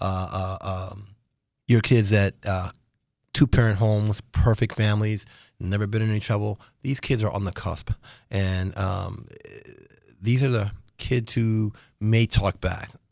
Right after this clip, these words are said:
but these are the ones we want. We want those kids who are a little rough around the edges, those diamonds in the rough, because we know that if we can, uh, turn their lives around, uh, turn, uh, some of their lives around, we can make a, a, a huge impact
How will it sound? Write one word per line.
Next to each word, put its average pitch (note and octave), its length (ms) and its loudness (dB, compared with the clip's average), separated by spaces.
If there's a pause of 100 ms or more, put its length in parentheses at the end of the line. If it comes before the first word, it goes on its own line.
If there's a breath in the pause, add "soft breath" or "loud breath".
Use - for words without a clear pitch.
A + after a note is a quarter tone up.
(120)
but A2+ 120 -2
these C#3 160 2
are C3 60 -2
the B2 60 2
ones B2 240 2
we A2 100 4
want. A#2 240 2
We A#2+ 80 4
want C#3 240 2
those B2 180 0
kids G#2+ 180 2
who G2 140 0
are G2+ 60 4
a - 20 2
little G2+ 240 2
rough G2+ 240 0
around F#2+ 220 2
the F2+ 80 0
edges, F2+ 220 -2
those F#2+ 200 2
diamonds G2+ 480 4
in F#2+ 80 0
the F#2 80 -2
rough, - 640 -6
because A#2+ 240 2
we D3+ 140 4
know D3+ 400 4
that G#2+ 240 0 (100)
if G2 180 0
we C3 220 0
can, A#2 220 0
uh, G#2 240 -2
turn C3+ 220 -2
their C3+ 120 0
lives G#2 300 2
around, G2 440 0 (280 loud breath)
uh, G2 400 -2
turn, C3 360 -2
uh, A2+ 100 -8 (120)
some F#3+ 220 -4
of F#3+ 60 -4
their G#2+ 100 -2
lives F#2 260 -4
around, G#2 320 0 (280 loud breath)
we C3 160 2
can C3 200 0
make A#2 220 0
a, G2+ 180 -4
a, F#2+ 160 -8 (280)
a F#2+ 40 -6
huge F3 400 -6
impact A#2+ 500 2